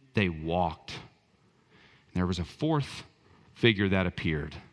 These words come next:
in the furnace, the angel of the Lord, God himself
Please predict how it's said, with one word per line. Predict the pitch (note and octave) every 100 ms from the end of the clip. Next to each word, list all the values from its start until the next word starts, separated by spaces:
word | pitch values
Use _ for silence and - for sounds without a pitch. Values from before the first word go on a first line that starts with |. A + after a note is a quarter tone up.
| _ _ _ _ _
in | -
the | E2+
furnace, | - D#2+ D2 C#2+ - - - _ - - - - - _ _ -
the |
angel | - G2 G2 G2+
of | F#2+
the |
Lord, | F#2+ F#2 D2 D2 - - _ _ _ _ _ _ _ _ _
God | F2 F2
himself | F#2+ F2+ - F#2 E2 -